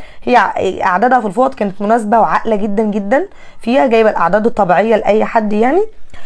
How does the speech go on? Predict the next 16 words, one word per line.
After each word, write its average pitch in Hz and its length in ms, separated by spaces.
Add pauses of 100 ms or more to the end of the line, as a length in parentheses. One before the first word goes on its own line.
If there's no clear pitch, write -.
(240)
وهنا 294 360
بسم 226 240
الله 240 100
ما 269 80
شاء 262 160
الله 247 120
اللهم 247 300
بارك 262 340
كده 254 380
بطانيه 208 460
كبيره، 233 420
وجنبها 202 500
كده، 240 320 (360)
إيه، 185 160
اتنين 220 440
دفايه. 247 520